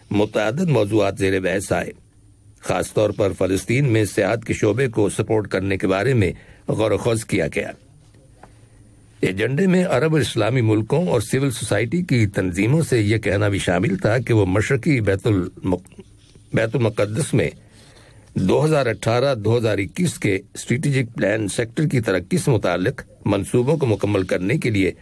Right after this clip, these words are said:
माली इमदाद मुहैया करें, ताकि इस मुक़द्दस शहर और इसके तक़द्दुस को महफूज बनाया जा सके।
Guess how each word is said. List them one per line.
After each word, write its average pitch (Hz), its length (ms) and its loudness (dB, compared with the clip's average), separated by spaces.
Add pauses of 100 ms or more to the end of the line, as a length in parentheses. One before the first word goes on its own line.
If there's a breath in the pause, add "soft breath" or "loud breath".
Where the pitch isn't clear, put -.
(280 loud breath)
माली 110 340 0
इमदाद 95 340 0
मुहैया 92 320 2
करें, 73 280 -6 (520)
ताकि 107 280 0
इस 110 120 -2
मुक़द्दस 101 440 0
शहर 110 360 0
और 98 200 0
इसके 107 260 -2
तक़द्दुस 95 500 -2
को 80 220 0 (380 loud breath)
महफूज 110 400 2
बनाया 90 320 0
जा 101 200 -2
सके। - 320 -8